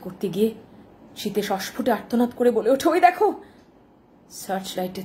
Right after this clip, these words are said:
তীব্র আলোয় স্পষ্ট দেখা যায় ভারী বুটের শব্দ তুলে কজন পুলিশ ছুটে আসছে, হাতে উদ্যত রাইফেল।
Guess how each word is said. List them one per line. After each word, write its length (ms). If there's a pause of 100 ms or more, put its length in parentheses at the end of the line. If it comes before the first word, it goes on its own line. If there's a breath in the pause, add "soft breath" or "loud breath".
(120)
তীব্র 340
আলোয় 280
স্পষ্ট 560
দেখা 300
যায় 260 (580 loud breath)
ভারী 320
বুটের 340
শব্দ 600
তুলে 320 (440)
কজন 260 (140)
পুলিশ 360
ছুটে 280
আসছে, 420 (640 loud breath)
হাতে 220
উদ্যত 420
রাইফেল। 540